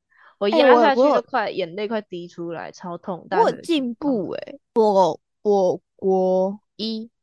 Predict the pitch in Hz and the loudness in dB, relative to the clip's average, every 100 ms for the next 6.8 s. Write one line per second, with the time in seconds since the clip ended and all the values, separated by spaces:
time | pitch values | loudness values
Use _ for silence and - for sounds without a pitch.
0 | _ _ - 180 185 - 220 214 185 185 | _ _ -10 -2 -2 -2 0 4 2 2
1 | 175 190 180 180 190 175 175 - - - | -2 -2 -2 -2 -2 -2 -6 -12 -12 -8
2 | 165 170 170 165 170 165 151 185 190 180 | -6 -2 -2 -2 -4 -4 -4 -4 -4 -4
3 | - 180 165 - - - - 254 _ _ | -2 0 0 -2 -12 -12 -20 -20 _ _
4 | _ - 202 190 185 202 196 170 151 - | _ -14 -6 -4 0 2 4 2 -2 -10
5 | _ _ _ _ - 180 185 202 - 208 | _ _ _ _ -2 2 4 4 2 2
6 | 208 202 - 180 170 - 156 - | 2 -4 -6 -4 -2 -2 -4 -4